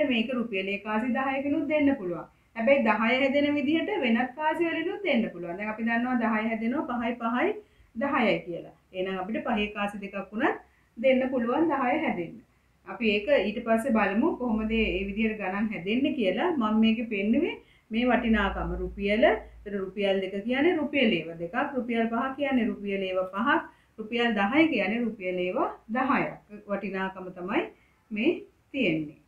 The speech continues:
දැන් මෙතන අපි භාණ්ඩ, අ, හතරක් දීලා තියෙනවා. ඇපල් ගෙඩිය රුපියලයි,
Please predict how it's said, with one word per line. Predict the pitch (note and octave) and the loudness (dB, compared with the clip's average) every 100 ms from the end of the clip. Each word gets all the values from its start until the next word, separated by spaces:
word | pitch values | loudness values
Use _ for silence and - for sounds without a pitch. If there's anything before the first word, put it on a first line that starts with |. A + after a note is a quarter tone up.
| _ _ | _ _
දැන් | A3 A#3+ B3 | -4 -2 0
මෙතන | A3 A3 A#3+ D#4+ - _ _ - | -2 -2 -2 -2 -6 _ _ -18
අපි | F3 A3+ C4 D#4+ - G3 | -14 -6 -4 -4 -6 -8
භාණ්ඩ, | G3+ G3 G3+ G3+ | -4 -2 -2 -4
අ, | - - F#3+ F#3 F3+ F#3 | -6 -10 -14 -8 -8 -6
හතරක් | G#3 G#3 G#3 A3+ G3 | -8 -4 0 0 0
දීලා | F#3 G#3 A#3 | -4 -2 -2
තියෙනවා. | F#3 D#3+ - - _ _ _ _ F#3+ | -2 -4 -12 -20 _ _ _ _ -16
ඇපල් | F#3 G#3 G3+ | -6 -4 -2
ගෙඩිය | G#3 G#3 G3 | -4 -4 -4
රුපියලයි, | F3+ E3+ F3 F3+ F#3 A3+ E4+ | -6 -8 -6 -6 -2 0 0